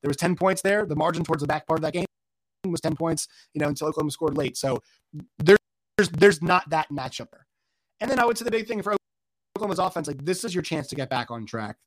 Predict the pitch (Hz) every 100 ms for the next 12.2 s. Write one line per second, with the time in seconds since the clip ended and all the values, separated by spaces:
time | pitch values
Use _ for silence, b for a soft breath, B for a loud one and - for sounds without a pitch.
0 | _ 139 143 151 151 143 - 135 - 135
1 | 131 127 127 - _ _ _ _ _ -
2 | 170 196 196 170 143 123 131 117 - 104
3 | - - - - 135 127 - b b b
4 | 151 175 170 160 147 123 - _ _ _
5 | _ - 113 170 - 165 160 151 160 151
6 | 160 143 131 - 175 185 175 165 147 -
7 | 156 147 147 - B B 151 175 185 175
8 | - 170 156 _ _ - 139 139 147 131
9 | 123 - b b b 175 214 180 165 170
10 | 165 180 165 147 - 143 160 190 170 175
11 | _ _ _ _ - 175 147 131 156 147
12 | 120